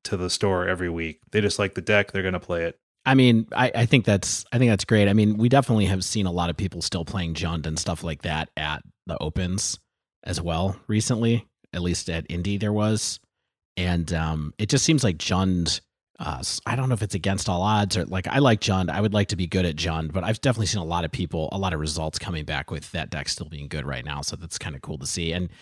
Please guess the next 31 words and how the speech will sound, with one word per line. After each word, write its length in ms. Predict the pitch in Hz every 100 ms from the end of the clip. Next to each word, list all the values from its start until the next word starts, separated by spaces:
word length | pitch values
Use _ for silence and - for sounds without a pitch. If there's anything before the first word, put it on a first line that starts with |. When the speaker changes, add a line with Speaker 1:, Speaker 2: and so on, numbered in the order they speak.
| - - _ 110 104
Speaker 2:
Death 220 | 127 127
Shadow 360 | - 110 110 82
is 120 | 80
definitely, 380 | 95 87 95 80
like, 220 | 78 -
the 100 | 95
talk 340 | - - 85
of 120 | 78 -
Twitter 460 | - 80 82 87 - _ _ _ _
lately. 340 | 101 101 110
There's 180 | 110 101
tons 360 | - - 98 87
of 80 | 82
people 260 | 87 -
trying 320 | 73 82 73
stuff 260 | 69 - 78
out 140 | 73
with 140 | 62 73
Death 140 | 78
Shadow 280 | - 82 71
still. 340 | 71 95 80
And 160 | 80 80 -
I, 120 | 110
I 120 | 113
know 160 | 117 117
that 180 | 95 80
Death 180 | 95
Shadow 240 | - 90 78
pilots, 560 | - 87 82 78 - - - - - _
you 100 | 98
know, 300 | 76 71 67